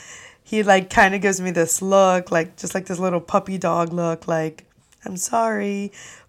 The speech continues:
but do you forgive me?" <laughs> And I was like, <sighs> like,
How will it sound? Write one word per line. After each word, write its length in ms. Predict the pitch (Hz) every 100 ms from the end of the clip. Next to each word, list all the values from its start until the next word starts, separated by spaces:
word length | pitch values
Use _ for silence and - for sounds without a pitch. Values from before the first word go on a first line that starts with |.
| _
but 380 | 185 175 180 - - -
do 100 | 185
you 160 | 175
forgive 460 | 165 180 156 170 165
me?" 380 | 190 220 240 269 269 - 247 - 220
<laughs> 500 | - - - - -
And 80 | 170
I 80 |
was 120 | 170 165
like, 340 | 156 151 - - - - - - - - - - - - _ -
<sighs> 1080 | - - - - - - - - - - -
like, 480 | 170 170 165 -